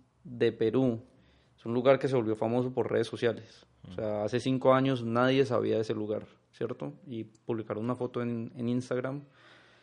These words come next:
Speaker 1: y eso se volvió, pues, viral. Hoy en día recibe casi tres mil personas al día, al día. Y ya te toca, hace un año los tours salían a las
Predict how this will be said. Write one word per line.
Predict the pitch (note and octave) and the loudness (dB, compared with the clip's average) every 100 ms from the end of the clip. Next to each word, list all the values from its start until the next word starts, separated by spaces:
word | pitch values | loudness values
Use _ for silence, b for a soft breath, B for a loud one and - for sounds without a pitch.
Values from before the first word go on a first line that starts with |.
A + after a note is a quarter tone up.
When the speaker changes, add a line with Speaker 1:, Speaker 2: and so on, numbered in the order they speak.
| b _ | b _
Speaker 1:
y | A2 | -6
eso | A2 - A#2 A#2 A2+ A#2 | -6 -2 0 2 0 -2
se | - | -2
volvió, | A2 G#2+ G#2+ G#2 | -2 -2 -2 -2
pues, | A2 A2 A2 A2+ | -2 -2 -4 -4
viral. | A#2+ A#2 A2 C3 - _ _ _ _ _ _ _ _ _ b b b b | 2 4 2 -2 -10 _ _ _ _ _ _ _ _ _ b b b b
Hoy | B2 | 2
en | |
día | B2+ | 4
recibe | C#3+ C#3 B2 A#2+ B2 | 6 4 4 2 2
casi | C3+ C#3+ | 0 0
tres | C#3 A#2+ | 0 0
mil | A#2+ A2+ | -2 -4
personas | A#2 C3 C3 C3 | -4 -2 -2 -2
al | B2 A#2 A2+ | -4 -4 -2
día, | C3+ A#2 A2+ - _ _ _ b b _ - | -2 -2 -6 -16 _ _ _ b b _ 0
al | B2 A#2+ | 2 2
día. | B2 C#3 A#2 - - _ b b b b b b _ - | 2 4 2 -2 -18 _ b b b b b b _ -6
Y | B2 A#2+ B2 A#2+ | -2 0 0 4
ya | B2+ | 4
te | B2+ | 6
toca, | C#3 D3+ D3 D3 D3 D3+ C#3+ - - - - _ _ _ | 6 4 4 4 4 0 -8 -18 -20 -20 -20 _ _ _
hace | B2+ A#2+ C3 | -2 0 2
un | D3+ | 4
año | D#3 D#3+ D#3+ | 4 4 4
los | C#3 B2+ | 2 0
tours | B2 A#2 | -2 -2
salían | B2+ B2+ C#3 | 0 0 2
a | C3 | 4
las | A#2 A#2 - - | 2 0 -10 -16